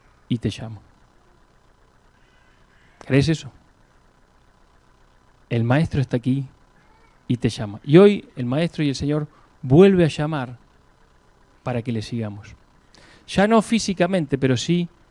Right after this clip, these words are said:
espiritualmente. Ahora, aunque es espiritualmente, implica lo mismo.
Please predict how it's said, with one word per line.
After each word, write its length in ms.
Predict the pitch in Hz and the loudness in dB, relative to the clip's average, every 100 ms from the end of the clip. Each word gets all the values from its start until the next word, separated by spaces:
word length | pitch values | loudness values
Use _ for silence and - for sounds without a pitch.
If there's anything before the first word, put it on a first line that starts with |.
| _ - | _ -6
espiritualmente. 920 | 127 - 123 117 135 123 113 107 - - _ - | -6 -2 -4 0 -2 -2 -6 -10 -18 -20 _ 0
Ahora, 300 | 175 135 - _ _ _ _ - | 2 2 -4 _ _ _ _ -8
aunque 220 | 120 113 | -6 -2
es 80 | 185 | -2
espiritualmente, 640 | 170 165 147 165 160 143 131 | -2 -2 -2 -2 -2 -4 -6
implica 340 | 127 143 131 | -4 -4 -2
lo 100 | 123 | -4
mismo. 280 | 123 104 | -6 -8